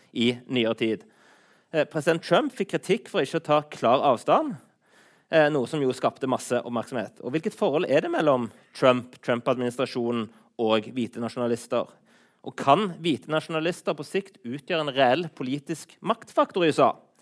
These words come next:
Det er noen av spørsmålene vi skal komme inn på den neste snaue timen.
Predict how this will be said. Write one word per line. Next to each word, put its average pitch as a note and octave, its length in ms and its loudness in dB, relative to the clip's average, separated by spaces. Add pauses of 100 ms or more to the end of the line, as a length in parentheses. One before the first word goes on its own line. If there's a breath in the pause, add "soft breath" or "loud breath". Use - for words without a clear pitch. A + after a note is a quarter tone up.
(360 soft breath)
Det C#3 300 6
er G#3+ 40 8
noen E3+ 460 0
av F#3 80 2
spørsmålene D#3 640 0
vi C3 140 0
skal C3+ 160 -6
komme C3+ 240 -2
inn C3 240 -4
på C#3+ 160 -2
den C3+ 120 -2
neste B2 520 -2
snaue A2+ 560 -4 (160)
timen. A2 320 -4